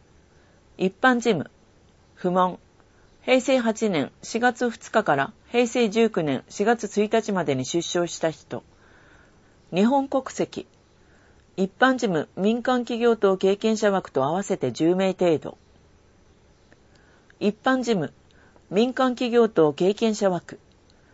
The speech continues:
民間企業、公務員などにおける正規雇用の職務経験が五年以上ある人。平成二年四月二日から平成八年四月一日までに出生した人。日本国籍。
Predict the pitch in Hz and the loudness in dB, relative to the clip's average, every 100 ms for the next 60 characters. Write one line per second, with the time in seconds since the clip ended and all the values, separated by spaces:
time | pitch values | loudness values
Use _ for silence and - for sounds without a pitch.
0 | _ _ _ 208 262 269 262 247 247 185 | _ _ _ 0 0 0 -2 -2 -2 0
1 | 143 85 - 226 240 262 254 202 175 156 | 0 -2 -4 0 0 2 0 0 0 0
2 | 151 143 147 127 - - - - 262 262 | 0 -2 -2 -4 -6 -14 -20 -4 -2 -2
3 | - - 175 180 180 156 - - - 180 | -6 -2 0 0 0 -2 -4 -8 -6 -4
4 | 240 240 233 233 220 185 143 240 147 190 | -2 -2 0 0 0 -4 -2 -2 0 0
5 | 226 214 196 151 165 147 - - - _ | 0 2 0 2 -2 -4 -8 -14 -14 _
6 | _ _ _ _ _ _ _ _ _ 247 | _ _ _ _ _ _ _ _ _ -2
7 | 247 254 233 226 185 165 - - 196 226 | 2 0 2 2 0 -4 -10 -10 0 0
8 | 233 208 - - 165 135 120 - _ - | 0 -6 -4 -4 -2 -4 -6 -10 _ -2
9 | 247 233 240 226 190 208 160 135 - - | 0 2 0 0 -2 -4 -4 -6 -12 -6
10 | 185 226 - 220 214 220 208 190 156 139 | 0 0 -2 -6 -2 -2 -2 -2 -2 -4
11 | 135 151 - 156 151 - 139 - - - | -6 -8 -4 -4 -4 -6 -6 -8 -14 -16
12 | _ _ _ _ _ _ _ - 170 233 | _ _ _ _ _ _ _ -6 -2 0
13 | 226 233 - - 147 - | 0 -4 -6 -6 -8 -8